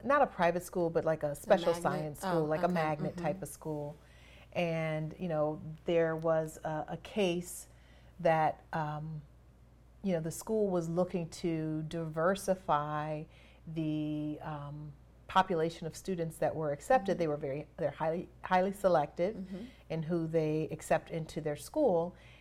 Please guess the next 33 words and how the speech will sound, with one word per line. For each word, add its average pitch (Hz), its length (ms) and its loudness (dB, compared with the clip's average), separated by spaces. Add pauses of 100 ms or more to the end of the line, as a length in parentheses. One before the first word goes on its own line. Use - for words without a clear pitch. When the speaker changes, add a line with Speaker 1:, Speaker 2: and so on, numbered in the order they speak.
(200)
Speaker 1:
And 170 440 2
they'd 175 320 2
had 170 380 4
somewhere 190 320 2
like 156 200 2
maybe 151 280 -8
upwards 175 320 -4
of, 160 80 -2
like, 156 180 -2
seventy 185 760 2
percent 170 520 -2
Asian 180 380 -2
students. 240 540 -2
Speaker 2:
Mm-hmm. 196 160 -8 (480)
Speaker 1:
Um, 160 180 2
however, 190 460 10
that 170 320 6
did 175 200 2
not 170 400 2
reflect 160 680 2 (140)
the 180 60 -4
diversity 160 760 -4
of 151 260 -2 (100)
the 147 460 -4 (420)
community. 202 800 2
And 165 160 -6
so 160 120 2
they 170 160 2
were 175 140 2
looking 175 380 0
to 156 300 -4
change 190 600 -2
that - 320 -8